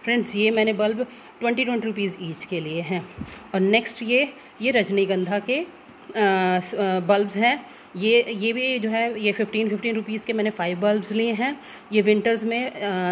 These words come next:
November के बाद अपनी flowering करना शुरू कर देते हैं। Friends, इसके ऊपर सभी, सभी bulbs के ऊपर देखिए sprouting शुरू हो गई है। तो अब इस rainy season में मैं जो है इनको pots में, पॉट्स में सो कर दूंगी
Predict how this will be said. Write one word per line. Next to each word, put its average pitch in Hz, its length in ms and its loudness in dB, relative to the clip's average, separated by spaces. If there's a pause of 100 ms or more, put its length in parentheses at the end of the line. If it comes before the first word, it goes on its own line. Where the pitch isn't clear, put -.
(200)
November 202 440 4
के 220 240 -4
बाद 196 260 0
अपनी 208 180 -4
flowering 185 400 0
करना 208 240 0
शुरू 220 220 -4
कर 214 180 -4
देते 214 200 -2
हैं। 240 280 -2 (320)
Friends, 247 260 0
इसके 240 240 -2
ऊपर 233 240 -2
सभी, 240 280 -4
सभी 240 280 -2
bulbs 214 280 0
के 233 120 -4
ऊपर 214 200 -2
देखिए 202 400 0 (300)
sprouting 208 460 2
शुरू 208 260 -2
हो 214 160 0
गई 226 220 -2
है। 262 240 -2 (340)
तो 233 60 4
अब 220 220 0 (100)
इस 240 180 -2
rainy 214 280 4
season 233 280 -2
में 233 160 -4
मैं 220 180 0
जो 214 80 -4
है 220 200 -2
इनको 214 320 2 (680)
pots 196 300 0
में, 277 220 0 (1900)
पॉट्स 190 280 2
में 226 80 -2
सो 208 220 -2
कर 220 220 2
दूंगी 240 380 -2